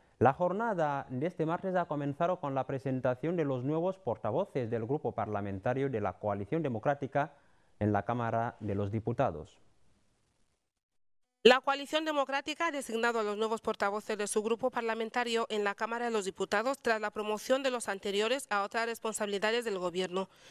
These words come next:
Speaker 2: En un escrito dirigido al presidente del órgano legislativo, los partidos políticos que se coaligaron al Partido Democrático de Guinea Ecuatorial en las pasadas elecciones legislativas y municipales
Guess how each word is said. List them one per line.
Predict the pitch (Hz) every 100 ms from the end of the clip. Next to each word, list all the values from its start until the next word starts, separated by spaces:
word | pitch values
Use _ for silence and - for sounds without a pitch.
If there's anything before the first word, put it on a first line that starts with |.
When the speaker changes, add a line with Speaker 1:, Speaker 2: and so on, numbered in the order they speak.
| - - -
Speaker 2:
En | 220 247
un | 269
escrito | 269 - 269 294 285
dirigido | 240 220 240
al | 240
presidente | 226 214 220 220 269
del | 247
órgano | 214 202 196
legislativo, | 190 196 196 196 208 214 - - -
los | 202
partidos | 202 214 226 226
políticos | 226 233 240 220 262
que | 247
se | - 202
coaligaron | 196 196 196 208 196 185
al | 190
Partido | 202 - 226
Democrático | 226 214 202 202
de | 196 185
Guinea | 190
Ecuatorial | 202 220 233 233 233 - - -
en | 208
las | 196
pasadas | 202 190 214 214
elecciones | 202 196 202 196
legislativas | 185 196 190 190 202 185
y | 190
municipales | 190 - 220 240 226 226